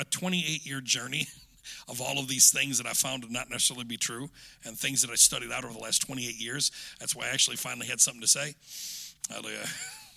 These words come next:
<laughs> 'Cause it takes, it takes a lot of years of study, a lot of times for some of this stuff. But we've used this passage as an excuse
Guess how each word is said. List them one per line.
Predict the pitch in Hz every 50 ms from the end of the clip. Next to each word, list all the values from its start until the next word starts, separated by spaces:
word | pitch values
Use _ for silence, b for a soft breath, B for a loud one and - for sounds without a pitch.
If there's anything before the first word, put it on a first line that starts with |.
| B B B B - -
<laughs> | _ - - - - _ _ - - - _ - - - - -
'Cause | - 175 143 -
it | 135 117
takes, | - 151 156 160 151 - - - - - - - - B B B B B B B
it | - - -
takes | - - - - - - - -
a | 131
lot | 120 117 139 143 139
of | 131 131
years | 147 156 147 -
of | -
study, | - - - 143 139 113 151
a | 160 139
lot | 143 147 147
of | 139
times | - - - - 156 135
for | - - 151
some | - - 151
of | 147 143
this | 143 131
stuff. | - - 151 156 151 - B B B B B B B B B B B B B B B B B _ -
But | - 160 147 143 - - - _ _ -
we've | 147 196 233 233 185
used | 151 151 160 190 240 269 247 185 165
this | 185 170 - -
passage | - - - 190 196 180 165 - - 117 117 113 - - - -
as | 131 139 -
an | 131 120
excuse | 117 - - - - - - 233 226 147 107 104 113 - - - - -